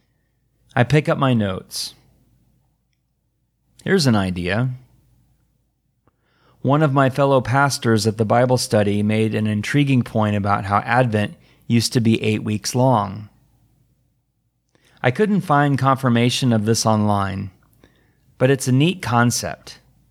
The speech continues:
In November, he pointed out, all of our readings are about the end times.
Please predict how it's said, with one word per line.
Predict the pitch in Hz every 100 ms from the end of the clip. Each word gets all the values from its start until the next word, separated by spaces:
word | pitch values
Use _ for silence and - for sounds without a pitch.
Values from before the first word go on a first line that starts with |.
| _ _ _ _ _ _ _ _ _ _ _ -
In | 131
November, | 139 127 196 202 127
he | 104 104
pointed | 107 104 98
out, | 98 98 104 - - _ _ _ _ _ _ -
all | 135 202
of | 208
our | 190
readings | 139 135 139 123
are | 127 127
about | 110 107 107
the | 123
end | 135 151 151
times. | 123 101 92 - - -